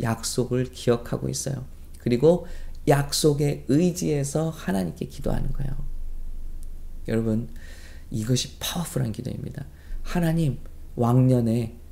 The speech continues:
이거 약속하셨잖아요. 하나님, 분명히 이 종에게 말씀하시지 않았습니까? 하나님, 성경 말씀에 써 있기를 하나님은 이런 분이라고 말씀하고 계시지 않습니까? 우리가 전심으로 하나님을 찾고 찾으면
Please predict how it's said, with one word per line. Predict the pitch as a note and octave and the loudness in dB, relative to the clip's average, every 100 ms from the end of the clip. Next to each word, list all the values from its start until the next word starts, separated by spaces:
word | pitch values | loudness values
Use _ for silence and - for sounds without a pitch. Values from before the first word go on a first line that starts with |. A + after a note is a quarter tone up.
| - | -8
이거 | F3+ E3 D3 | 2 8 8
약속하셨잖아요. | C3 - C#3 - A#2+ - - C#3 C#3 C3 - - - - | 8 2 -2 -2 -4 -4 -6 -6 -8 -10 -10 -14 -16 -4
하나님, | F3+ E3+ E3 C#3+ | 0 2 2 -2
분명히 | - D3+ D#3+ F#3 F#3 F3+ D#3+ | -4 0 4 6 8 8 4
이 | D3+ | 2
종에게 | - C#3 C3 C3+ C3+ A#2 | 4 4 4 2 2 0
말씀하시지 | - B2 C3 - C#3 A#2 - | 2 6 6 6 2 0 -2
않았습니까? | - - - B2+ - - A#2 A#2 - - - - | -4 -4 -6 -6 -8 -8 -8 -8 -12 -18 -18 -14
하나님, | - F3 E3+ E3+ E3 C#3 - - - - - | -2 0 2 2 2 0 -6 -16 -18 -18 -16
성경 | - - A3 A3 G3+ | -6 4 8 8 8
말씀에 | F3+ D3 C#3+ C#3+ B2+ - | 6 4 2 2 2 0
써 | - - - | -2 0 2
있기를 | F#3+ - B2+ F#2+ A#2+ - - - | 2 0 -2 -2 -4 -8 -16 -16
하나님은 | - G3+ G#3 F#3+ F#3+ G3+ | -6 0 2 4 4 2
이런 | - D3+ F3+ F#3 | 4 8 8 6
분이라고 | D#3+ C#3+ A#2+ B2 C3+ C3+ C#3 - - - - - | 2 2 2 0 0 0 -4 -10 -18 -18 -18 0
말씀하고 | C#3+ C#3 C#3+ D#3 C#3 | 6 6 6 2 0
계시지 | C3 C3 - | 0 -2 -4
않습니까? | - - - - - | -4 -4 -6 -8 -6
우리가 | - E3 E3 | -2 -2 -2
전심으로 | - C#3 D3+ F3 - - F#3+ E3+ | 4 6 6 4 2 2 2 2
하나님을 | D#3+ D#3+ D#3+ D#3 D3+ | 4 2 2 0 -2
찾고 | - - D#3+ | -6 -2 -2
찾으면 | - E3+ - - D#3 | 0 -2 0 0 0